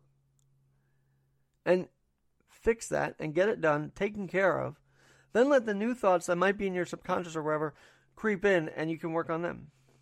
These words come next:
It's like an assembly line, really. 'Cause I don't know if we're conserving our energy enough, our mental energy anyway, our emotional energy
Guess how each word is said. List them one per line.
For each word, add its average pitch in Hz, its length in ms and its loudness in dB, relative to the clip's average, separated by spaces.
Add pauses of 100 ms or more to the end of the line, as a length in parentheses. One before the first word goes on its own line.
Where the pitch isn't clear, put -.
(100)
It's - 100 -2
like 269 120 10
an 233 80 10
assembly 185 400 4
line, 139 220 -2
really. 156 280 -4 (2250)
'Cause 185 120 -2
I 208 80 8
don't 240 220 4
know 214 220 4
if 165 140 0
we're 175 200 2
conserving 165 720 -2
our 143 200 -6
energy 139 640 -6
enough, 127 560 -8 (480)
our 156 140 2
mental 175 420 -4
energy 131 400 -8
anyway, 139 320 -10
our 143 140 -2
emotional 165 500 -4
energy 135 460 -12